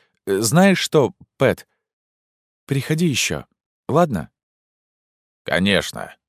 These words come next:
приду». Но он знал, что больше не придёт.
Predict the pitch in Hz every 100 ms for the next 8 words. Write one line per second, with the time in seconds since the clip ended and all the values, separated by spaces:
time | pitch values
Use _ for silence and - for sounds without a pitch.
0 | _ _ _ - 90 92 76 - _ _
1 | _ _ _ _ _ _ _ _ - 80
2 | 85 - 147 131 92 85 73 - - 62
3 | - 82 120 - 107 95 - 73 57 -
4 | -